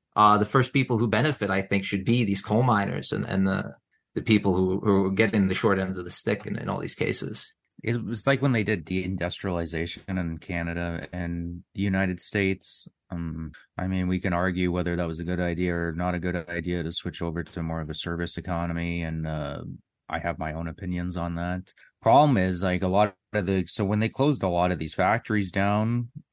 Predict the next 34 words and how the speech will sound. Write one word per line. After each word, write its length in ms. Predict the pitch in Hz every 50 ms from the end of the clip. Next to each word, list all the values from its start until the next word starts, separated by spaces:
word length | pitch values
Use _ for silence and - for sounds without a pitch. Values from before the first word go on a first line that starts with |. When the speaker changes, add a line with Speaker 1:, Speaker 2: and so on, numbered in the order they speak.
| _ _ _ -
Speaker 2:
I 80 | 107
mean, 220 | 101 104 104 101 101
you 100 | 120 127
can 160 | - 156 -
pull 160 | - 113 110
up 100 | 95 -
the 120 | - 80 80
articles. 560 | 85 98 101 98 92 - 85 82 82 78 82
It's 120 | 80 -
a 40 | 90
meme 360 | 87 90 101 123 131 113 85
now, 240 | 78 80 78 80 82
but 180 | 82 82 90 90
literally 360 | 98 123 147 156 139 110 101
a 80 | 92
lot 160 | 87 92 92 90
of 80 | 82
these 140 | 78 85 -
people 260 | - 92 - 92 85
thought, 320 | - 90 85 85 80 - 85
like, 140 | 85 85
the 80 | - -
people 220 | - 101 90 95
that 120 | 92 87 82
were 120 | 82 82
working 420 | 80 85 95 104 101 - 95 87 85
in 100 | 82 80
these 160 | 78 78 -
factories 640 | - 90 87 87 90 - - 92 92 90 87 85 87
were 100 | 85 85
gonna 220 | 87 85 82 80
learn 200 | 85 85 85 80
how 140 | 90 87 80
to 140 | 78 78